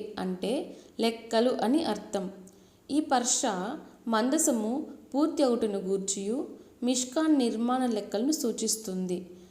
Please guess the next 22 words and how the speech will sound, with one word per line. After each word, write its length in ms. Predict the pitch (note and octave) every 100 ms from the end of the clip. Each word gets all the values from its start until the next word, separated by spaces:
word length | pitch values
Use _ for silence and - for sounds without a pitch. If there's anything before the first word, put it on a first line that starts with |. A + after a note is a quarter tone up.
| - -
ఎలోహిం 640 | A3 B3+ E4 D#4 A3 C4+ D#4 A#3+
తన 100 | A3+
మహిమతో 840 | G#3+ A#3 C#4+ C4+ G3 F#3+ C4 - - - -
మిష్కాన్ 440 | A#3 - - D#4
మందిరం 520 | D4 A#3+ A#3 A#3+ A3+
నింపడాన్ని 480 | G3+ G3 G#3 A3 G#3
గూర్చి 400 | F#3+ F#3+ F#3+ F4+
వివరిస్తుంది. 760 | D#4 G#3 G3+ G3+ F#3 F3+ F3 - - - - -
ఈ 80 | C4+
పర్షా 480 | C4+ C4 B3 - E4
వాక్య 420 | C#4 A3 A3 B3
భాగములు 800 | G#3+ G3+ F#3+ F#3+ F#3+ F#3+ C#4 - - - - A3
నిర్గమకాండము 1120 | G#3+ G#3+ C4+ C4 B3+ G#3 G3 G3 A#3 E4+ -
ముప్పై 360 | G#3+ - D4 C#4
ఎనిమిదవ 420 | B3 A#3 A3 G#3
అధ్యాయం 760 | F#3 F3+ - G3 F3+ G#3+ D4+ - - - -
ఇరవై 280 | B3 B3+ E4
ఒకటవ 500 | D4+ C4+ A#3+ A3 G3+
వచనం 380 | F#3+ F#3+ F#3+ F#3+
నుండి 440 | F#3 F#3 A3+ E4 - - -
నలభైవ 460 | G#3+ G#3+ A#3+ D4+ D4+
అధ్యాయం 800 | A#3+ G#3 F#3 F#3+ F#3 F3+ A3 E4